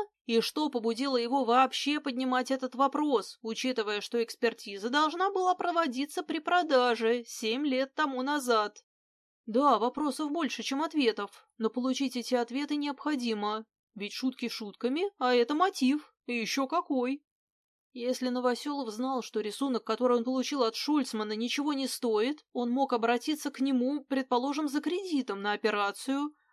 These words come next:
мог напомнить, что когда-то и он также помог ему, а Шульцман мог отказать. Да, очень даже мог, поскольку, по рассказам очевидцев, был человеком скупым.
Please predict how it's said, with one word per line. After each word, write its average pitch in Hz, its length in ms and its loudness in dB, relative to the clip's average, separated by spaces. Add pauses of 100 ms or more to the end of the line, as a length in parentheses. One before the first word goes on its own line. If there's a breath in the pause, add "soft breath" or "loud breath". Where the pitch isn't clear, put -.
(120)
мог 330 180 0
напомнить, 320 580 2
что 302 200 -2
когда-то 320 560 4
и 339 200 -6
он 285 340 0
также 247 340 4
помог 247 460 2
ему, 226 400 4 (360)
а 208 140 2
Шульцман 311 600 -2
мог 240 200 -2
отказать. 254 800 0 (420)
Да, 349 260 4
очень 311 380 0
даже 294 240 2
мог, 240 400 4 (280)
поскольку, 254 440 2
по 240 100 2
рассказам 254 460 4
очевидцев, 247 640 -4
был 294 240 0
человеком 311 500 -2
скупым. 226 680 -4